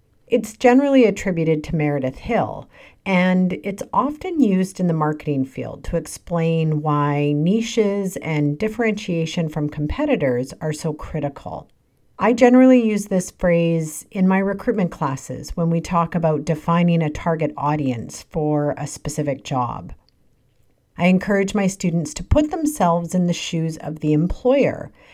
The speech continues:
and then ask, "What makes this role, our team, or our organization unique or different? Why would someone want to work with us? And who is that someone that we appeal to?"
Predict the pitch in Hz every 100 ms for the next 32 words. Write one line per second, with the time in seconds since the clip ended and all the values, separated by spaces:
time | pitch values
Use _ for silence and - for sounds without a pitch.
0 | - - 180 185 180 - 226 285 170 -
1 | - - - _ _ 202 320 349 415 -
2 | - 262 - 170 151 156 185 185 185 180
3 | - 104 120 277 - - 196 190 190 185
4 | 180 - 180 175 - - 151 160 165 160
5 | - - 220 226 208 185 165 180 190 -
6 | 151 143 147 147 151 165 - - 139 147
7 | 151 151 - - - - _ _ - 160
8 | 254 311 302 302 302 294 294 294 202 151
9 | 190 - 123 123 120 - - - - _
10 | _ _ _ _ _ 208 233 254 381 -
11 | 240 240 147 87 160 - 139 131 123 131
12 | 156 170 156 - 190 185 156 - - 95
13 | 95